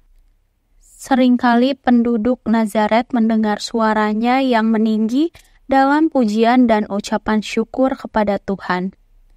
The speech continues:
Dia mengadakan persekutuan dengan sorga dalam nyanyian, dan ketika para sahabatnya mengeluh kelelahan karena bekerja,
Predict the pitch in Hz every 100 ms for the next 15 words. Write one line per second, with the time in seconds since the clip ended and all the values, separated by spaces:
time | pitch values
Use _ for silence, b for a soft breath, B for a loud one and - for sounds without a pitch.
0 | _ _ _ _ 226 247 269 285 302 285
1 | 240 226 214 208 240 233 226 - - 226
2 | 214 220 208 220 262 254 220 208 214 220
3 | 208 196 214 247 254 220 214 214 214 202
4 | 202 196 185 185 - _ _ _ _ 202
5 | 208 - - 226 - 214 - 220 233 240
6 | - 226 214 208 208 220 214 214 214 208
7 | 214 247 - 240 226 214 208 - 220 226
8 | - 220 208 - 196 190 - 202 202 208
9 | 254